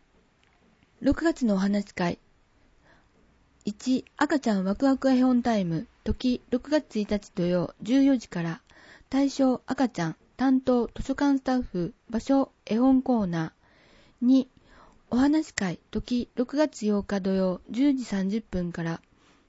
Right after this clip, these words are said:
対象、四歳以上。ワニさん、ドキ。歯医者さん、ドキ。まねっこ。担当、高田お話ろうそくの会。場所、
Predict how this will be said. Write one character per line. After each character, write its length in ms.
対 180
象、 380
四 220
歳 300
以 40
上。 240
ワ 100
ニ 160
さ 220
ん、 80
ド 100
キ。 320
歯 180
医 40
者 160
さ 200
ん、 120
ド 100
キ。 220
ま 100
ね 180
っ 20
こ。 200
担 240
当、 240
高 260
田 120
お 20
話 380
ろ 100
う 60
そ 100
く 100
の 140
会。 300
場 120
所、 280